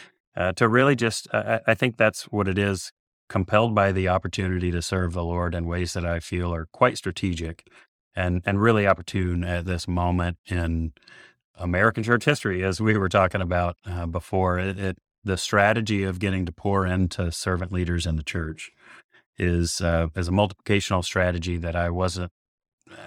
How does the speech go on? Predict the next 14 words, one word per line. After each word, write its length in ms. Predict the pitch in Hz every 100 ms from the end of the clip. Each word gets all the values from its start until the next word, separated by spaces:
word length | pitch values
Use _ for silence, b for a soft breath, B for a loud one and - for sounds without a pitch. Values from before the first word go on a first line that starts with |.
| - _
uh, 340 | 110 95 98 90 _ _ _
wasn't 320 | 101 104 117
really 260 | 110 107 101
able 200 | 92 95
to, 180 | 90 80 _ _ _ -
to 100 | 87
participate 720 | - 87 - 120 101 95 92
in 340 | 85 85 87 87
as 160 | 87
a 60 | 87
local 340 | 85 95 92 95
church 400 | - 87 82 -
leader 420 | 87 80 80 82
alone. 580 | 87 85 90 80 78